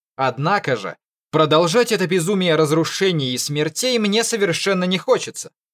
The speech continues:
Поэтому я вызываю свою руководящую верхушку вашей группировки на дуэльный поединок с высокими ставками. Со своей стороны,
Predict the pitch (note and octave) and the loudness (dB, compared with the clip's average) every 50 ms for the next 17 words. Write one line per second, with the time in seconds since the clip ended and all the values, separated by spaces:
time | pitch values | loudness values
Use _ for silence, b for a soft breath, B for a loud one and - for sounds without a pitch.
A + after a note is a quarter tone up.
0 | _ - - A#3 B3+ C#4 - C4+ B3 A#3 G3 E3 G3+ G#3+ G3 F3+ C#3+ D#3 D3+ E3 | _ 0 2 2 2 2 0 0 0 0 2 2 2 2 2 2 2 2 2 4
1 | F3 F3 E3 D#3+ - D3+ D#3+ D#3+ D#3+ D3+ C#3+ C3+ - C#3 C#3 C3 B2+ C3+ C3 B2+ | 4 4 2 2 0 2 2 2 2 2 0 -2 -2 -2 0 0 0 0 0 -2
2 | - - B2+ A#2 A#2 B2+ B2 - - A#3 B3 - - - B3 A3 G#3+ A3 G#3 - | -4 -6 -4 -2 -2 -2 -2 -2 -4 -4 -4 -4 -4 -2 0 0 2 0 0 0
3 | A3 G#3 F3 F3+ F3+ - E3+ D3+ D#3 E3+ E3+ E3+ - A#3 A3 G3+ G3+ E3 D3 D3 | -4 -2 0 0 0 2 4 4 4 4 2 -2 -4 -4 -2 0 0 0 0 2
4 | C#3+ C#3+ D3 C#3+ D3+ D#3+ D#3 - F3 F3+ F#3 F3+ F3 B3 C4 A#3+ B3 B3 - _ | 2 0 0 0 0 -2 -2 0 -2 -2 -2 -2 -2 -2 -2 -2 -2 -4 -8 _
5 | _ _ _ - - B3+ C4 A#3+ - - E3 D3+ - - D#3+ E3 E3+ D#3 - - | _ _ _ -10 -6 -2 -2 -2 0 2 0 0 0 0 -2 -2 -2 -2 -2 0
6 | A#3 F3+ - - C3+ G#2+ G2 - _ _ _ _ _ _ _ - - - C4+ B3+ | 0 0 0 -2 -8 -8 -8 -10 _ _ _ _ _ _ _ -8 -4 -2 -2 -2
7 | - A3 A3+ G#3 F#3+ E3 C#3 B2 - - D3 C3 B2 A#2+ B2+ C3 - - | 0 0 0 2 2 0 0 -2 -2 -2 0 0 0 0 -2 -2 -4 -6